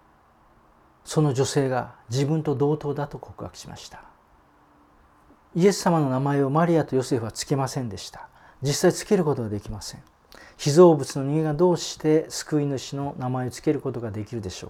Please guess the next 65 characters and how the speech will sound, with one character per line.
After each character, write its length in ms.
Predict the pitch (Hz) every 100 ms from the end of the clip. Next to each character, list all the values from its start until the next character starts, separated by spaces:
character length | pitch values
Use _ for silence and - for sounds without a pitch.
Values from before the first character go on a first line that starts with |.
| -
か。 100 | - _ - - - - - - -
イ 180 | 143 170
エ 80 |
ス 140 | 151 -
と 100 | 143
い 120 | 127
う 80 | 123
名 140 | 113
前 300 | 123 120 117
は、 280 | 113 110 - - - -
天 240 | 143 131
使 180 | - 131
が 220 | 135 135
教 280 | 117 - 143
え 20 |
て 120 | 127 135
く 120 | 143
れ 100 | 139
た 100 | 110
そ 180 | - 123
の 100 | 131
ま 120 | 123
ま 100 | 113
で 100 | 101
し 140 | -
た。 200 | - - - _ _ _ _ _ _ _ _ _ _ _ _ - _ _ _ - - - - - - - -
マ 180 | 139 151
リ 140 | 147
ア 60 | 135
と 80 | 139
ヨ 80 | 151
セ 140 | 147
フ 160 | 147 -
が 300 | 110 - - -
血 160 | -
の 100 | 147
み 140 | 147 139
子 100 | 131
を 280 | 127 139 -
イ 180 | 147 165
エ 60 |
ス 140 | 151 -
と 100 | 123
呼 160 | 123
ん 80 | 135
だ 140 | 131
の 120 | 123 104
は、 240 | 92 - _ _ -
そ 220 | - 147
の 240 | 156 156
血 220 | 156 -
の 140 | 165 170
み 160 | 175
子 160 | 156 143
が 260 | 151 160 170 - _ _ -
名 140 | 131
前 320 | 143 160 165 165
の 200 | 165 170
意 40 |
味 140 | 170
そ 200 | 143 -
の 140 | 175 185
通 380 | - 202 190 151
り 140 | 104
に、 200 | 92